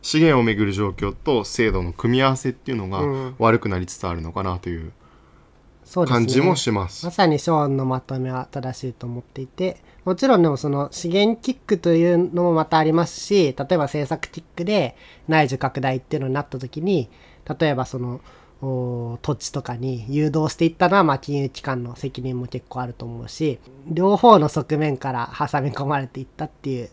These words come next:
Speaker 2: 感じがしますかね。うん。
Speaker 1: 割と労働とかでもこういう話ってできるんですかね。どう思います？例えば日本的雇用と、
Speaker 2: はい。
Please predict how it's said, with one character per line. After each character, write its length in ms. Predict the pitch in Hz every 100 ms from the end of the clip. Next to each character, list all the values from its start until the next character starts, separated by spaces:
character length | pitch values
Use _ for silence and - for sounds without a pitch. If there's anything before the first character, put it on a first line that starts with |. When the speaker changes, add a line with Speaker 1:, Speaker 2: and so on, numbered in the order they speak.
| -
Speaker 2:
感 180 | 131 113
じ 140 | 113
が 160 | 117 110 -
し 120 | -
ま 120 | -
す 80 | -
か 100 | -
ね。 180 | 165 190 - _ _ _ _ _ _ _
う 40 | 127
ん。 160 | 117 113 _ - - _ _ _ _ _ _
Speaker 1:
割 180 | - 131
と 100 | -
労 220 | 131 160
働 160 | 190 214
と 60 | 208
か 100 | 165
で 60 |
も 100 | 104
こ 140 | 92 113
う 40 |
い 40 | 117
う 20 |
話 300 | 117 113 -
っ 20 |
て 100 | 92
で 120 | 90
き 100 | 92
る 100 | 110
ん 40 | 85
で 80 |
す 80 | -
か 80 | 92
ね。 100 | 82
ど 200 | 87 110
う 0 |
思 200 | 127 123
い 60 | 123
ま 100 | 123
す？ 200 | - 82
例 40 |
え 340 | - 113 139
ば 60 | 123
日 140 | 113
本 240 | 131 175 170
的 220 | 165 -
雇 160 | - 151
用 180 | 143
と、 340 | 139 160 139 -
Speaker 2:
は 140 |
い。 40 | 131